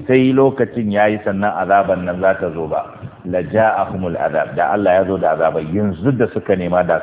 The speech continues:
sun gani kafin su kimta ido da azaba ta zo. Amma Allah tabaraka wa ta'ala la yukhliful mi'ad. Idan yayi alƙawari, duk yadda za a yi, duk yadda za a yi abun nan da ya shirya sai lokacin shi yayi. Inda ba dan ya riga ya shirya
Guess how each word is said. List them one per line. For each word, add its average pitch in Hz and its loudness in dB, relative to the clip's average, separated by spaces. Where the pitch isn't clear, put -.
sun 104 -2
gani 95 -2
kafin 120 2
su - -8
kimta 101 -6
ido 87 -4
da 78 -2
azaba 85 0
ta 98 0
zo. 90 -8
Amma 87 -2
Allah 104 2
tabaraka 104 2
wa 95 -2
ta'ala 90 -2
la 110 2
yukhliful 107 -4
mi'ad. 85 -2
Idan 101 -2
yayi 117 0
alƙawari, 95 0
duk 160 2
yadda 135 2
za 101 0
a 80 -6
yi, 80 -8
duk 123 -4
yadda 147 0
za 104 2
a 76 -2
yi 85 -2
abun 98 -2
nan 120 0
da 98 -2
ya 98 0
shirya 98 -2
sai 104 -2
lokacin 95 -6
shi 82 -12
yayi. 73 -6
Inda 226 4
ba 101 2
dan 127 -2
ya 131 4
riga 107 0
ya 120 2
shirya 143 2